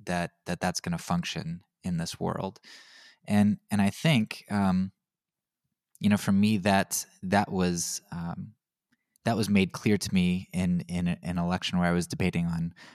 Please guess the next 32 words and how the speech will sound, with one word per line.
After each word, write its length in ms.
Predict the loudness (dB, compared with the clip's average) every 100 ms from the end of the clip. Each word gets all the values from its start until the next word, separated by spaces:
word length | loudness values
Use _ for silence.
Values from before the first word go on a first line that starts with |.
| 0
whether 260 | 2 4 4
I 80 |
vote 260 | 2 2 2
or 60 | 2
not. 400 | 0 -4 -8 -14 -4
And, 340 | -2 0 -2 -6 -20 -20 _ -8
um, 360 | -8 -6 -10 -16 _ _ _ _ _ -4
and 360 | 2 2 2 -4 _ _
that 540 | -12 -10 0 0 2 2
Sunday 500 | 6 8 8 6 4
that 160 | 4
I 60 | 4
was 140 | 2
debating 320 | 2 2 4
that 120 | 4 2
in 80 |
my 120 | 2 0
head, 420 | 0 0 0 -8 -20 -20 -20 _ _
I, 320 | -2 0 0 -2 -10 -6
we 200 | 0 2
had 160 | 2
a 40 | 0
sermon 540 | 2 4 6 4 0 -2
on, 280 | 0 0 0
or 180 | -2 0
not 180 | 0 0
a 40 |
sermon, 320 | 0 -2 0
a, 260 | -2 -4 -4 -6
uh, 120 | -10 -16 _ -8
you 100 | -6
know, 140 | -6